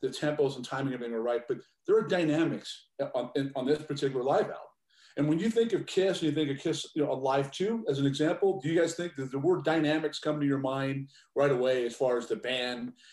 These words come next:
you know, soft passages, he-, heavier passages? Not necess-, not necessarily, you know, I mean, yeah, I mean, you think about the arpeggio beginning of the, something like "I Want You," right? But, but,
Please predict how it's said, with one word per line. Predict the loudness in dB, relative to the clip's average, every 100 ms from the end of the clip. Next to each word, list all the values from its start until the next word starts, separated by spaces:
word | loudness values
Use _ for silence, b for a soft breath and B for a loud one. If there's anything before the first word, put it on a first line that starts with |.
| 0
you | 2
know, |
soft | 2 4 4 4 0
passages, | -2 -2 -6 -8 -8
he-, | -8 -6
heavier | -2 0 0
passages? | 0 -2 -2 -6 -10 -10 B B -6
Not | -2 0 0
necess-, | -2 -2 -6 -10 _ _ _ _ _ -2
not | 2 4 4
necessarily, | 4 2 0 0 4 6 6 6 4 2 -2 -8
you | -2
know, | 2 4 4
I |
mean, | 4 2 0 B B B _
yeah, | 0 4
I | 4
mean, | 4
you |
think | 4 2
about | 4 4 2 4
the |
arpeggio | 2 4 4 4 4 4
beginning | 2 2 2 4 2
of | 0
the, |
something | -2 0 2 2
like | 2 2
"I | 2
Want | 2 2 0 0
You," | -2 -2
right? | 0 0 2
But, | 2 2 0 b b _ _
but, | 2